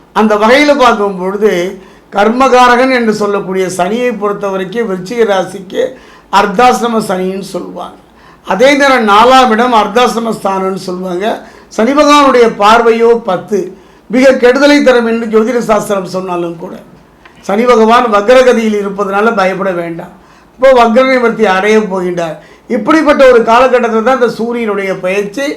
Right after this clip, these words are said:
ஆத்மகாரகன் என்று சொல்லக்கூடிய சூரியனுடைய முழுமையான பார்வை. இந்த சூரியனுடைய பார்வை சனி மீது பதிகின்ற ஒரு காலகட்டம். இது எவ்வாறு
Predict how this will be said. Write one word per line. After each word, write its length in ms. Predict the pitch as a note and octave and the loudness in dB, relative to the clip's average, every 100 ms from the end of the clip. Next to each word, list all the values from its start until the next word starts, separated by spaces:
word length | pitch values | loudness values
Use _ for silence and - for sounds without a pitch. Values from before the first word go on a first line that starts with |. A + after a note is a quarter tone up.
| - - _ - | -12 -20 _ 0
ஆத்மகாரகன் 680 | A#3 A3+ C4+ B3+ A#3+ A#3+ A3+ | 0 2 2 2 2 0 -2
என்று 140 | G#3+ | -4
சொல்லக்கூடிய 580 | F#3+ G#3+ G#3 G3+ G#3+ A3+ | -2 -2 -2 -2 0 0
சூரியனுடைய 760 | A3 A#3+ C4 C#4 B3+ A#3 A#3+ A#3+ | -2 -6 -6 -4 -2 -2 -2 -2
முழுமையான 760 | G#3 G#3+ A3 A3+ A3+ A3+ A3+ G#3 | -2 -2 -4 0 0 0 -4 -6
பார்வை. 320 | F3+ F3+ - - _ _ _ - - - | -8 -8 -14 -20 _ _ _ -20 -20 -8
இந்த 180 | G3 G3 | -4 -4
சூரியனுடைய 840 | - D4 D#4 D#4 C#4+ C4 B3 F3+ | 0 2 2 4 2 4 2 2
பார்வை 800 | F3+ G3 A#3 A3 F#3 G3 - - - - | 2 2 4 2 0 -2 -4 -10 -20 -12
சனி 320 | - A#3 D4 | -2 2 4
மீது 260 | D4+ D4+ C#4 A3+ | 4 4 2 0
பதிகின்ற 460 | A3 A3+ G3+ F#3+ A3 G#3 | 2 0 -2 -2 0 0
ஒரு 80 | G#3 | -2
காலகட்டம். 540 | F3 F3 E3+ E3 - - | -6 -6 -8 -14 -18 -10
இது 180 | G3+ | -2
எவ்வாறு 460 | A3 G#3 A#3 C4+ | 0 2 2 2